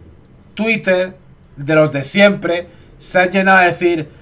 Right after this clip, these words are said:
"Ja, ja, ja, Spider-Man se acaba ahora, y qué mal Marvel, no es capaz de mantener nada, lo hacen todo mal, eh, arruinados, se acaba, viva el D C U", lo, lo de siempre, ¿vale? O sea, ya, ya, ya antes de la de Natalia.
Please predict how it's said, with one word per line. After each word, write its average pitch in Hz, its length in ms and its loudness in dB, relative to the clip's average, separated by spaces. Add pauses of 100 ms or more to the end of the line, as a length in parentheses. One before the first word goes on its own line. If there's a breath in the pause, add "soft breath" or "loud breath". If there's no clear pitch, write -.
(240 soft breath)
"Ja, 247 340 4
ja, 233 320 2
ja, 208 580 4 (360 loud breath)
Spider-Man 226 680 0
se 214 140 0
acaba 214 340 6
ahora, 196 760 6 (360 loud breath)
y 156 140 -10
qué 202 240 2
mal 214 240 2
Marvel, 175 580 4
no 175 80 -2
es 185 80 -6
capaz 202 360 2
de 196 440 2
mantener 180 520 -4
nada, 165 480 0
lo 156 100 0
hacen 180 240 -6
todo 180 240 -4
mal, 175 460 -2
eh, 147 720 -6 (680 soft breath)
arruinados, 170 1000 2
se 160 500 -6
acaba, 160 540 2
viva 180 260 -2
el 170 100 -2
D 170 120 -4
C 165 240 -2
U", - 80 -4
lo, 131 160 -6
lo 123 240 -8
de 117 100 -8
siempre, 98 320 -14
¿vale? 104 220 -12
O - 40 -18
sea, 113 140 -14
ya, 107 140 -14
ya, 131 280 -4
ya 135 120 -10
antes 123 180 -12
de 117 40 -12
la 113 100 -6
de 107 80 -10
Natalia. 92 380 -14